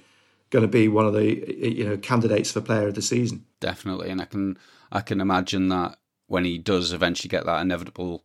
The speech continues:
Speaker 2: call up for the Scottish national team as well, that'll put him even more in the shop window, and, and if he can do it against, you know, other international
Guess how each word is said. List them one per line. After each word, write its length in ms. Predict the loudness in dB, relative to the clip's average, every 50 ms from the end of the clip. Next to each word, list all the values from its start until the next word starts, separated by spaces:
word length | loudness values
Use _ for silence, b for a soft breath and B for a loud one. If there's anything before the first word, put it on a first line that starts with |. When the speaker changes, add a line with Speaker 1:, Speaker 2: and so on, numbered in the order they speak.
| _ _
Speaker 2:
call 300 | -2 0 0 0 0 -2
up 120 | -4 -6
for 120 | -10 -10 -10
the 80 | -8
Scottish 340 | -6 -2 -2 -2 -2 -4 -4
national 360 | -4 -4 -4 -4 -6 -8 -8 -6
team 240 | -4 -4 -4 -4 -4
as 140 | -6 -2
well, 160 | -2 0 0 0
that'll 240 | 0 -2 -2 -4 -6
put 220 | -6 -8 -6 -4
him 200 | -4 -6 -6 -8 b b b b b b b b b
even 220 | -2 0 0 0
more 280 | 0 2 2 2 2 0
in 80 | -2 -4
the 80 | -4
shop 280 | -2 -2 -2 -2 -2 -6
window, 340 | -6 -6 -4 -4 -4 -4 -4
and, 340 | -4 -6 -6 -8 -12 -14 -8 -6
and 100 | -4 -4
if 100 | -2 -2
he 80 | -2
can 180 | 0 0 0 2
do 180 | 2 4 4
it 120 | 4 2 2
against, 680 | 2 2 2 2 2 0 -2 -2 -2 -2 -6 -10 -10 -10
you 100 | -8 -6 -6
know, 80 | -4
other 200 | -4 -2 0 0
international 760 | 0 0 -2 -4 -4 -4 -4 -4 -4 -6 -6 -6 -6 -6 -8